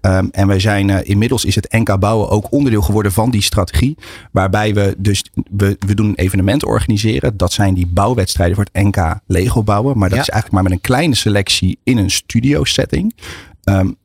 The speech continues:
Speaker 1: uiteindelijk wordt het N K Bouwen een online serie die we op het YouTube kanaal van Intertoys wekelijks zullen gaan publiceren vanaf september. Waarbij
Speaker 2: Oh.
Speaker 1: mensen echt bijna in een soort T V-format-achtig gevoel kijken naar de ontknoping van het Nederlands kampioenschap Lego bouwen.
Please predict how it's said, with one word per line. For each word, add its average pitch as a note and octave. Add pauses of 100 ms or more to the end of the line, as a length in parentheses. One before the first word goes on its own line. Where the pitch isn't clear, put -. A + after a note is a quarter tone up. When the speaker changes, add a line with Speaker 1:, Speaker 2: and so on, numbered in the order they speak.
(200)
Speaker 1:
uiteindelijk A2+
wordt A2
het -
N G#2+
K G#2
Bouwen G#2+
een G2+
online C3
serie B2
die G2
we F#2+
op C3+
het G2+
YouTube A2
kanaal G2
van G#2
Intertoys G#2
wekelijks G#2
zullen G#2
gaan G#2
publiceren G#2
vanaf A2
september. A#2 (520)
Waarbij -
Speaker 2:
Oh. G2
Speaker 1:
mensen A2+
echt -
bijna G2+
in G#2
een G2
soort F#2+ (140)
T - (560)
V-format-achtig A2
gevoel G2+ (320)
kijken A#2
naar G2+
de F#2
ontknoping G#2
van G#2
het G#2
Nederlands G2+
kampioenschap G2
Lego G#2+
bouwen. F#2